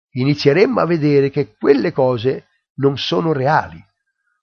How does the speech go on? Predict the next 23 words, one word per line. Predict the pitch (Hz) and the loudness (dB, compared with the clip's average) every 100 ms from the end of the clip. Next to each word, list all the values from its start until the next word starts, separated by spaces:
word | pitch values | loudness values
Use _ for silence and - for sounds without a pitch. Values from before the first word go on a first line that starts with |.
| _ _ _ _ _ | _ _ _ _ _
Sono | - 175 170 180 | -4 0 0 0
solo | - 143 - - | 2 4 4 2
emozioni | - 240 208 208 - 202 - 269 240 - | 0 0 0 -2 -4 -2 0 0 0 -2
che | 185 180 180 | 2 2 2
in | 190 175 | -2 -4
modo | 165 180 170 139 | 2 4 4 0
naturale | 135 156 196 185 110 120 147 - _ - | 0 -2 0 -2 -2 -4 -6 -8 _ -12
sorgono | - 165 143 147 175 208 - - | 0 2 2 2 -4 -6 -10 -2
e | 214 | -2
svaniscono. | - 147 98 - 104 101 - _ _ _ _ _ _ _ _ _ _ | 0 -2 -2 -10 -12 -14 -18 _ _ _ _ _ _ _ _ _ _
Le | 151 | 0
persone | 151 - 160 151 | 0 0 2 2
egoiste, | 131 143 - - | 2 0 0 -4
a | 104 | -4
causa | 131 123 120 107 | 0 2 2 -2
del | 104 107 107 | -6 -4 0
loro | 143 123 | 2 0
tenace | - 123 156 190 - | -2 0 2 2 2
aggrapparsi | 120 117 110 - 151 - 127 - - - | -2 -4 -4 0 0 0 -8 -12 -18 -4
al | 127 | -2
senso | 113 - 156 - | 0 2 2 2
del | 131 127 117 | -2 -2 -6
me | 113 160 147 104 | -4 0 0 -2